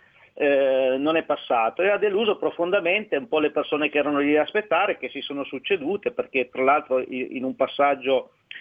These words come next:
cioè, d-, sarebbe dovuto passare sostanzialmente davanti a un supermercato, quindi c'erano molte persone che uscendo dal mercatò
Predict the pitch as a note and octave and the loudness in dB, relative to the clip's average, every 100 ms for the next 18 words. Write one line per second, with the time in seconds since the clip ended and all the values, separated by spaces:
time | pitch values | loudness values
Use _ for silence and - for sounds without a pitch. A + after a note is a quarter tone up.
0 | - - - D#3+ A#2+ A2+ A2 B2+ A2+ A2+ | -20 -18 -16 -14 -14 -14 -6 -4 -4 -6
1 | A2+ G#2 A2 - C3 C3+ C#3+ D3 C3 C#3 | -8 -10 -10 -4 0 2 2 0 -2 0
2 | C#3+ C3 B2+ C#3 - C#3+ - C#3+ D#3 C#3 | 2 0 0 -8 -4 -2 0 0 0 2
3 | C#3 C#3 D3 C3 D3 F#3 G3 G#3+ F3 E3 | 2 2 0 -2 -2 -2 0 0 2 0
4 | D#3 - E3+ C#3 C#3+ C#3+ D3 E3 E3+ - | 0 -4 -6 -4 0 0 2 0 0 0
5 | D#3 D#3+ C#3+ C3+ C#3 D#3+ C#3+ C#3 C#3 D3 | 0 0 0 -2 0 0 2 2 4 2
6 | - F#3 - D3 F3+ | 2 0 2 0 0